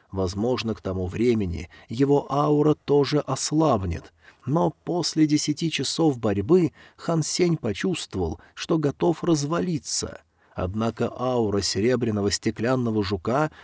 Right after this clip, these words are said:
оставалась прежней. Для Хан Сеня было слишком поздно уклоняться от следующего удара.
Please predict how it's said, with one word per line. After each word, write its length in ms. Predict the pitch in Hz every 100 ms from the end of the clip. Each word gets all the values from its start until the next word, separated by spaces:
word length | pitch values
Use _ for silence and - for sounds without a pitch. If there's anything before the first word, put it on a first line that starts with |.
| -
оставалась 840 | 180 - - 123 117 117 107 -
прежней. 800 | - 110 98 85 92 85 - - _ _ _ _
Для 320 | 80 82 87 104
Хан 240 | - 151
Сеня 520 | 147 - 202 190 180
было 260 | 151 180 170
слишком 680 | - 165 190 - - 170
поздно 500 | 160 170 180 151 165
уклоняться 760 | 156 131 113 139 180 - - 175
от 160 | - 160
следующего 800 | - 165 160 156 151 - 151 151
удара. 800 | 151 151 135 113 87 80 -